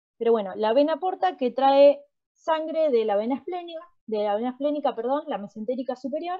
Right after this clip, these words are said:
y la mesentérica inferior, para traer todos los desechos, digamos, y residuos de todo el tracto gastrointestinal. Y un veinticinco por ciento de, del resto del aporte sanguíneo está dado por la arteria hepática,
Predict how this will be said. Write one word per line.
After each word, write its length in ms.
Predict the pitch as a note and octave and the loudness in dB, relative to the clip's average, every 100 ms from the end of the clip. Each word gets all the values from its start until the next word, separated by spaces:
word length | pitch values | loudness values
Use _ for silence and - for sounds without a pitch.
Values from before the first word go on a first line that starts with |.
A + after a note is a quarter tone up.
| G4+ | -8
y 80 | B3+ | -6
la 120 | A#3 | -6
mesentérica 580 | A3 A#3 G#3+ A#3 A3+ A3+ | -6 -6 -6 -6 -4 -6
inferior, 400 | G#3 G3 F3+ D#3+ - | -8 -14 -16 -14 -6
para 220 | A3+ A#3 | -4 0
traer 300 | C4 D4 C#4 | 2 0 2
todos 240 | D4+ D4+ | 4 4
los 320 | C4 G#3+ - - | 2 -2 -8 -10
desechos, 600 | A3 - C#4 C4 C#4 A#3 | -10 -4 -4 -2 -2 -2
digamos, 400 | A3 A#3 B3 A3+ | -2 -2 -6 -6
y 80 | G3 | -8
residuos 640 | A3 - C4+ C#4+ D#4+ - | -8 -4 2 4 4 0
de 160 | G#3+ G#3+ | -8 -2
todo 200 | A#3+ A3+ | -2 -2
el 120 | G#3+ | -4
tracto 300 | A#3 A#3 A3+ | -10 -8 -6
gastrointestinal. 800 | G#3 - G3+ G3 F#3+ _ F3+ E3 _ _ _ _ _ _ _ _ _ _ | -8 -10 -20 -16 -16 _ _ _ _ _ _ _ _ _ _ _ _ _
Y 100 | C4 | -6
un 100 | F4+ | -4
veinticinco 580 | F4+ D4+ D4+ F#4+ F#4+ D4 | -6 -6 -6 -8 -6 0
por 140 | C#4+ | 0
ciento 300 | D4+ D#4+ D4 | 0 -2 0
de, 460 | C4 B3 A#3 A3 - | 0 0 0 0 -6
del 320 | G#3 A3 A3 | -2 0 0
resto 280 | C4 C#4+ C#4+ | -2 -2 0
del 120 | A#3+ | 2
aporte 320 | A3 C#4 C#4+ | 2 0 0
sanguíneo 420 | D4+ E4+ F4 G4 D#4+ | -4 -8 -8 -10 -10
está 180 | C#4 | -4
dado 300 | C4 C4+ D#4 | 0 2 2
por 120 | B3 A3 | 0 -4
la 100 | G#3+ | -4
arteria 320 | G#3+ B3 B3+ | -4 -4 -2
hepática, 640 | D#4+ C4 G#3 F#3+ F3 F3 | -2 -2 -4 -14 -16 -20